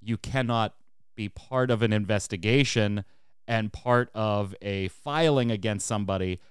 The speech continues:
then switch jobs and oppose that <laughs> same investigation and filing that you were part of building. This violates all kinds of ethics and puts you in conflict of interest, and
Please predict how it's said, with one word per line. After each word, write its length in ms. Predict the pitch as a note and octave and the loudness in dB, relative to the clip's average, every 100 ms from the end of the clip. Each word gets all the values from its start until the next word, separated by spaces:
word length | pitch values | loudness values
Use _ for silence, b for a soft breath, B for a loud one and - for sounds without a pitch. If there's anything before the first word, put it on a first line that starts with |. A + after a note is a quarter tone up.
| - | -20
then 420 | G#2 B2 A#2+ A#2+ - | -4 0 2 0 -4
switch 720 | - - - - C3+ - - G2 | -14 -6 -6 0 -2 0 -6 -8
jobs 760 | F2+ C3 D#3+ G#2 F#2+ A2+ B2+ - - - | 0 4 4 2 -2 -6 -8 -12 -20 -4
and 280 | B2+ B2+ B2+ | 2 2 2
oppose 880 | C#3 B2 - E3 G3 C#3+ A2 B2+ D3 - b - | -2 -4 -2 0 4 6 4 2 -2 -8 b -2
that 280 | B2+ C3 - | 0 0 -2
<laughs> 0 | |
same 680 | - D#3+ - - F#3 G#3+ - - - B - | -2 2 4 4 4 4 0 -4 -20 B 0
investigation 960 | C#3+ C3 C#3 C3 A#2 C#3 C3+ - B2+ | 2 6 4 4 0 4 4 2 -2
and 160 | A#2+ A2 | -2 -2
filing 580 | F#3+ G#3+ F3 C3+ B2 B2 B B | 2 4 6 6 4 0 B B
that 200 | C3 C#3 | -4 -4
you 240 | A#2 D#3+ F#3+ | 2 2 6
were 240 | D3 C3+ | 6 6
part 460 | - - A2+ G#2+ - | 2 -2 0 0 -2
of 340 | G#2+ G#2 F#2+ C#3+ | -2 0 -2 2
building. 480 | F3 F3+ B2+ F#2 | 4 6 4 2
This 160 | G#2 G2 | -2 -6
violates 480 | G2 A2+ A2 A2 A2+ | 2 4 4 2 2
all 140 | A2+ | 0
kinds 520 | - - E3+ F#3 E3+ A#2+ | 0 -4 0 0 0 0
of 220 | A2 G2 b b - | 0 0 b b 2
ethics 520 | C3 - B2+ B2+ - | 2 4 0 0 -2
and 120 | G#2 | -4
puts 200 | A2+ - | -6 -4
you 80 | G#2+ | -6
in 100 | G2 | -4
conflict 520 | - A2 G#2 G#2 - | -2 -2 0 -4 -4
of 100 | F#2 | 0
interest, 600 | D#3+ D#3 D3+ C#3+ C#3 - | 0 0 0 0 0 -2
and 180 | A2 G#2 | -6 -6